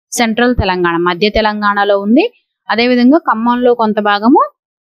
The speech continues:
గిరిజన ప్రాంత ప్రజలు నివసించే భాగాలు కూడా ఉన్నాయి. అడవులు ఎక్కువగా ఉండడం వల్ల ఈ ప్రాంతంలో గిరిజనాలు ఎక్కువగా ఉంటారన్నమాట. ఖమ్మంలో కొంత భాగము, అదేవిధంగా ఈస్ట్ గోదావరిలోని కొంత భాగము, విశాఖపట్నంలోని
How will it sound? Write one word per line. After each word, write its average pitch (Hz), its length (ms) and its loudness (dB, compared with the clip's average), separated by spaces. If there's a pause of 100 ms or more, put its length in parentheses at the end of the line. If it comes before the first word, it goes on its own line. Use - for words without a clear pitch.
(180)
గిరిజన 233 380 0 (100)
ప్రాంత 214 320 -2
ప్రజలు 196 320 -2
నివసించే 185 400 -6 (100)
భాగాలు 175 340 -2
కూడా 269 140 2
ఉన్నాయి. 196 180 0 (100)
అడవులు 226 280 0
ఎక్కువగా 208 360 0
ఉండడం 180 320 -2
వల్ల 214 140 0 (640)
ఈ 254 120 2
ప్రాంతంలో 208 540 0
గిరిజనాలు 214 560 0
ఎక్కువగా 185 300 0 (120)
ఉంటారన్నమాట. 160 440 -4 (160)
ఖమ్మంలో 202 400 0 (100)
కొంత 175 160 -4 (120)
భాగము, 190 280 2 (720)
అదేవిధంగా 202 540 0 (2000)
ఈస్ట్ 254 280 0
గోదావరిలోని 175 720 0
కొంత 175 160 -6 (100)
భాగము, 196 320 2 (1200)
విశాఖపట్నంలోని 208 880 -2